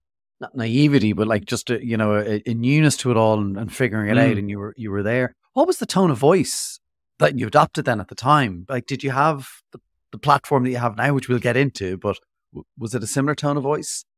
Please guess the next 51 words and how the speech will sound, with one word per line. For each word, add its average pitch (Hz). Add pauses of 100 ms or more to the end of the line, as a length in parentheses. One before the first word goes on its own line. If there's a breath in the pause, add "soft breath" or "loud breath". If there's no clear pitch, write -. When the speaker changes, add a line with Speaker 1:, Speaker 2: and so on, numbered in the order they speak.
(200)
Speaker 2:
The 98
tone 104
of 95
voice 101
was 92
really 95
just 98
sort -
of -
me. 92 (240)
Speaker 1:
Yeah. 104
Speaker 2:
Um, 98 (140)
and 107
then 110
when 117
it, 113 (120)
when 127
it -
tipped -
to 123
a 110
point 110
where 104
I 107
had 101
lots 104
of 101
other 95
things 98
to 101
do, 101
I 95
couldn't 98
keep 98
that 92
up. 85 (280)
I 98 (120)
went 107
looking 104
for -
somebody 90
who 87
could -
become 90
the 87
kind 90
of 85
main 87
social 87
media 85
person. 78